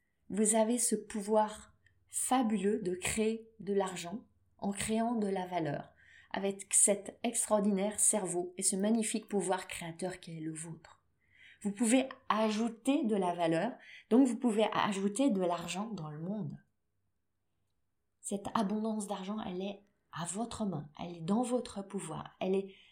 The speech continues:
à votre disposition. Et cet état d'esprit d'abondance que vous pouvez cultiver dans tous les pans de votre business et plus largement de votre vie, cet état d'esprit, il va nourrir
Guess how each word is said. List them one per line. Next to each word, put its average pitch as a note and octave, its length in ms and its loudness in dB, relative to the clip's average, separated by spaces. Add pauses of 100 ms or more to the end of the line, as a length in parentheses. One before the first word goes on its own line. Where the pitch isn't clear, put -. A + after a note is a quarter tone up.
(140)
à G#3+ 120 0
votre A3+ 360 -2
disposition. D3+ 800 -6 (1900)
Et A#3 100 2
cet - 400 4
état D#4+ 380 6
d'esprit B3+ 420 4
d'abondance G#3 720 4
que - 100 -6
vous G#3 220 0
pouvez C4 440 4
cultiver A#3+ 540 6
dans G3 200 2
tous G#4 360 6
les G#3+ 240 10
pans E4 480 0 (460)
de G3+ 100 4
votre B3+ 280 6
business A3+ 560 6
et F3+ 340 -2
plus A3+ 120 2
largement G3 460 2
de A#3 100 4
votre F#3 380 -4
vie, F3 340 -4 (920)
cet A3+ 240 0
état D4+ 220 6
d'esprit, C#4+ 480 4
il G3+ 80 2
va G3+ 120 10
nourrir A3+ 560 4